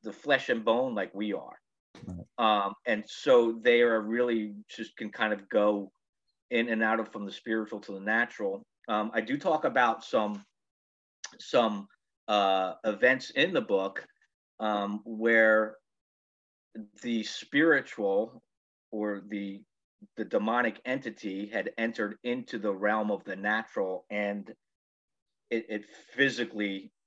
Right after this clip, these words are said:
Speaker 1: was physically touching, touching me.
Speaker 2: Oh,
Speaker 1: Uh,
Speaker 2: wow.
Speaker 1: that's one of the, that's in the third chat. That's the third chapter. We could talk about that story if you want. <laughs>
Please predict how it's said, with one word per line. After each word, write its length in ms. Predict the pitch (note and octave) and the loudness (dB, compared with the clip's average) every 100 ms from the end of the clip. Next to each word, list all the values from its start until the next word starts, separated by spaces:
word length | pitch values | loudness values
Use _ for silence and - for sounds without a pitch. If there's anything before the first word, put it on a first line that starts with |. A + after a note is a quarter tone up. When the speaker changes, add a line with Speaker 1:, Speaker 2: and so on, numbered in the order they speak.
| _ - | _ -18
Speaker 1:
was 140 | G2 | -16
physically 640 | - - B2+ A#2 A2+ G2 F#2 | -14 -4 -2 -2 -4 -8 -10
touching, 560 | - A2+ - G#2 F#2+ F#2+ _ _ _ _ _ _ - | -2 -2 -2 -10 -10 -18 _ _ _ _ _ _ -6
touching 420 | - - A2 F#2 | -4 -2 -4 -8
me. 240 | E2 E2+ _ _ _ _ _ - | -14 -18 _ _ _ _ _ -2
Speaker 2:
Oh, 100 | A2+ | 2
Speaker 1:
Uh, 20 | |
Speaker 2:
wow. 60 | F#2+ | 4
Speaker 1:
that's 240 | F2+ - | 4 2
one 140 | - - | -2 -4
of 80 | - | 0
the, 200 | - - | 2 2
that's 200 | G#2+ A2 | 2 0
in 100 | G#2+ | -4
the 100 | G2 | -8
third 340 | - G#2+ G2+ G2 | -4 -2 -2 -2
chat. 280 | B2 G2+ | -2 0
That's 180 | A2 G2+ | -2 -8
the 120 | - | -10
third 280 | - G#2 F#2+ | -6 -4 -4
chapter. 560 | - F#2+ F#2 - F2 F2 | -4 -6 -6 -8 -14 -12
We 100 | F#2 | -14
could 120 | - | -10
talk 200 | F#2+ F#2+ | -8 -8
about 220 | G2 F#2 - | -8 -10 -6
that 200 | G#2+ - | -6 -6
story 260 | G#2+ F#2 | -8 -8
if 100 | F2 | -8
you 80 | F#2+ | -10
want. 320 | F#2 A#2 A2 | -6 -4 -4
<laughs> 40 | - | -8